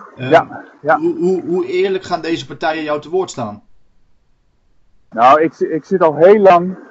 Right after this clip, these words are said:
Speaker 2: eh, ik heb, eh, heel veel door mijn, eh, door, door, door, door, door mijn lobby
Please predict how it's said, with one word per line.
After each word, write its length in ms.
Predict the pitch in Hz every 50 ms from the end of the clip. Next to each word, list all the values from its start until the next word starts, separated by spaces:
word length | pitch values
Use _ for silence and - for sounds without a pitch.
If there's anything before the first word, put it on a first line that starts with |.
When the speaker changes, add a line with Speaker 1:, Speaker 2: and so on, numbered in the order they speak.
| - - - _ _ _ _ _ _ _ _ _ _
Speaker 2:
eh, 300 | - 143 143 147 147 131
ik 80 | 156 143
heb, 220 | - 170 156 -
eh, 120 | 147 160 170
heel 220 | 156 165 190 180
veel 420 | 170 - 196 180 175 170 165 151 - - _ _ _ _ _ _ _ _
door 200 | 165 180 190 175
mijn, 220 | 175 175 170 165
eh, 100 | 160 165 160 147
door, 180 | 165 180 170
door, 140 | 156 165 156 147
door, 180 | 165 170 165
door, 240 | 156 165 165 165 156
door 140 | 147 170 175
mijn 160 | 170 160 156
lobby 380 | 160 180 175 160 170 165 147